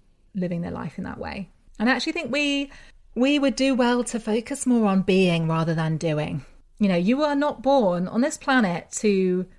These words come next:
be busy and work all the time. You're not born to be productive. You know, coming back to what makes you happy. What are you here on this earth to do? How can you prioritize what actually helps you to feel good? I love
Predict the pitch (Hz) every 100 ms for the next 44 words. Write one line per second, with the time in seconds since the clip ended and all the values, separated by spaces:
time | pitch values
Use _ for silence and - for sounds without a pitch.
0 | - - 214 226 214 202 196 175 - -
1 | - - 180 180 175 - - - - 208
2 | 208 175 - - 220 - - 214 196 202
3 | 208 196 175 - 190 208 240 208 240 247
4 | 240 233 214 214 208 214 220 - - 202
5 | 170 - - - - - _ _ - -
6 | 208 180 180 - - - 254 359 320 311
7 | - - 185 - 190 240 320 240 277 -
8 | - 247 247 220 262 - 254 - 214 185
9 | - - - - 247 - 262 277 240 269
10 | 262 220 214 202 208 208 - 196 196 190
11 | - 196 160 - - - 233 226 240 254
12 | 233 233 220 190 196 208 - 170 185 -
13 | 180 - - - _ _ _ - 190 175
14 | 175 196 170 - - 170 - 165 165 170
15 | - - 190 185 180